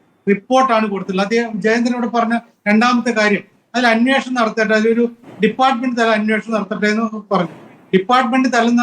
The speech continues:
അന്വേഷണം നടത്താതെ ഡി ജി പിയെ പോലുള്ള ഒരു ഉദ്യോഗസ്ഥൻ, അതായത്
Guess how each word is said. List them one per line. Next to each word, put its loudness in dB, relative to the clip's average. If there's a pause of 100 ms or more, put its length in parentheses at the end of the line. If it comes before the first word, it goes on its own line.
(120)
അന്വേഷണം -2
നടത്താതെ -2 (1400)
ഡി 6 (120)
ജി 4
പിയെ 2
പോലുള്ള 2 (360)
ഒരു 4
ഉദ്യോഗസ്ഥൻ, 0
അതായത് 0